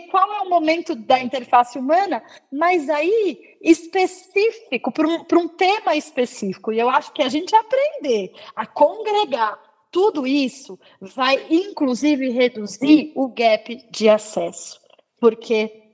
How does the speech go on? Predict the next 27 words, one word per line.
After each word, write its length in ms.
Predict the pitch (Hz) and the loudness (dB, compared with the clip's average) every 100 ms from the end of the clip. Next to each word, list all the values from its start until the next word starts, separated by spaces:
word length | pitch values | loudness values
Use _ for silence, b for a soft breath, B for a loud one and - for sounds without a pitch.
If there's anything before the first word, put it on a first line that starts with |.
| _ | _
ela 240 | 226 226 | 0 0
vai, 200 | 233 233 - | -2 -6 -4
ela 160 | 247 | -4
é 40 | 220 | 0
democrática, 1000 | 262 240 226 - 226 185 - - - 196 B B | -2 -2 -4 0 2 0 -4 -6 -6 -14 B B
ela 180 | 233 226 | 2 4
tá 140 | 240 | 0
disponível 600 | 220 - 254 220 226 220 | -4 -2 -2 0 0 0
pra 160 | 220 208 | 0 -2
todo 300 | 208 220 214 | 0 -2 0
mundo, 420 | 208 208 190 - - - | 0 0 -2 -8 -20 -12
né? 280 | 196 202 214 B - | -2 -2 -2 B -4
E 140 | 226 | 0
aí 360 | 220 220 233 247 | 2 2 0 -4
você 300 | 247 233 247 | -4 -2 0
vai 140 | 247 | 0
ter 160 | 240 226 | 0 0
a 60 | |
mão 200 | 208 220 | 0 -2
de 100 | 202 | 2
obra 240 | 220 214 208 | 2 2 0
humana 360 | 208 208 196 | 0 0 0
que 120 | 196 214 | 2 4
é 60 | |
nobre, 880 | 196 202 220 262 294 - - 190 185 | 4 0 2 2 2 -2 -10 -10 -10
que 160 | - | -2
é 80 | 208 | -2